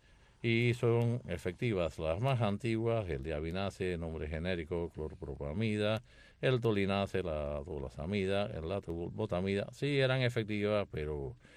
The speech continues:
tenían alta incidencia de bajar el azúcar muy bruscamente, a veces hipoglicemia,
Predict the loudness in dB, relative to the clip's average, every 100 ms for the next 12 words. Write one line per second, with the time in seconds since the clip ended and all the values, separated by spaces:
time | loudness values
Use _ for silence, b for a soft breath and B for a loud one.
0 | B B B B 2 4 6 6 4 4
1 | 2 2 2 2 2 4 4 2 0 2
2 | 2 4 0 -2 -2 0 0 0 -2 -4
3 | -2 0 0 0 0 -4 -4 -6 -4 -2
4 | -2 0 -2